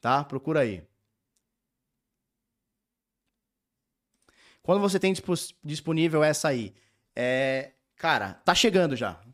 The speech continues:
Tá chegando, já tamo pedindo homologação na Anatel, já tá tudo nos conforme, tá? Então, assim, dentro dos próximos dias aí, eu acredito que dentre quinze a trinta dias no máximo a gente já esteja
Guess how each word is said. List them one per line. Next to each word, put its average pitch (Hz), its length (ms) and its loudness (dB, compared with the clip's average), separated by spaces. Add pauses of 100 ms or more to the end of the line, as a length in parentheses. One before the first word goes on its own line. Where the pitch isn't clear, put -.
(400)
Tá 147 100 0
chegando, 175 520 2
já 170 140 0
tamo 170 180 -2
pedindo 165 340 0
homologação 156 560 2
na 151 80 0
Anatel, 151 800 0 (240)
já 143 80 0
tá 170 120 2
tudo 330 360 2
nos 285 160 2
conforme, 170 800 0
tá? 139 300 -2 (320)
Então, 147 140 2
assim, 160 240 0
dentro 190 240 0
dos 196 140 -4
próximos 214 520 2
dias 175 280 0
aí, 170 100 0 (200)
eu 240 140 4
acredito 226 420 -2
que 226 120 -2
dentre 220 480 0
quinze 262 560 2
a 233 80 2
trinta 240 300 0
dias 196 220 2
no 208 140 -2
máximo 196 460 0
a - 20 2
gente 185 200 -4
já 185 60 -2
esteja 165 460 -2